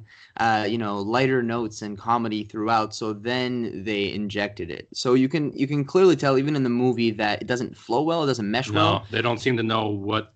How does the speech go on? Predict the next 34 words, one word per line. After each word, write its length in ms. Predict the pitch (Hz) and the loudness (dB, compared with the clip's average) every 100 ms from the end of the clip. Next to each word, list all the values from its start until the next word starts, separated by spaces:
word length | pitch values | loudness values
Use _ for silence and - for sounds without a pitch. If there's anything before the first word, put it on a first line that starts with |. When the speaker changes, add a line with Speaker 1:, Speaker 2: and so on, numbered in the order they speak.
| - | -10
Speaker 2:
kind 240 | 110 107 | -6 -4
of, 340 | 101 90 - - | -4 -8 -16 -18
uh, 680 | 104 92 90 85 85 82 82 87 - _ | -10 -6 -4 -4 -6 -8 -12 -16 -20 _
what, 180 | 92 98 - 90 - | -14 -14 -14 -20 -18
uh, 260 | 90 85 - | -16 -16 -18
tone 340 | - 123 113 113 | -6 -2 0 0
they 140 | 104 | -2
wanted. 520 | 92 107 117 110 104 104 - _ _ - | 0 2 2 2 -2 -6 -16 _ _ -8
As 160 | 87 | -8
you 80 | 90 | -6
just 180 | 87 101 | -6 -2
mentioned, 360 | 107 107 104 98 | 0 0 -2 2
makes 80 | |
Speaker 1:
Yeah. 120 | 131 107 | 2 2
Speaker 2:
sense. 460 | 113 101 104 - - - - - | 0 -2 -2 -4 -6 -16 -20 -10
Uh, 440 | 92 92 95 92 101 | -2 2 2 2 0
it 100 | 104 | -2
was 240 | 98 92 | -4 -4
just, 260 | 95 101 98 | -2 -4 -6
um, 520 | 92 87 92 98 104 90 | -8 -6 -2 -2 -2 -4
the 100 | 95 | -6
story 500 | - - 113 123 120 | -4 0 2 6 4
was, 300 | 92 95 - | 4 0 0
pfft, 420 | - 95 85 80 - - - - - | -4 0 0 0 -6 -8 -4 -4 -6
whatever. 580 | - 107 110 95 87 104 - - | -2 2 2 2 -2 -4 -8 -8
Speaker 1:
Mm-hmm. 220 | 135 135 | -4 0
Speaker 2:
<laughs> 680 | 135 104 156 - 185 147 - | 2 2 0 0 -2 -2 -2
Like, 160 | 156 - - - - | -2 -2 -16 -20 -8
the, 180 | 123 110 | -4 -4
the 120 | 107 | -6
bad 320 | - 98 120 | -4 -2 -2
guy, 320 | 107 92 90 92 | -4 -6 -6 -6
Malekith, 580 | 90 101 104 82 95 101 _ | -8 -8 -10 -12 -12 -16 _
terrible. 480 | - 82 76 78 90 | -10 -8 -10 -16 -18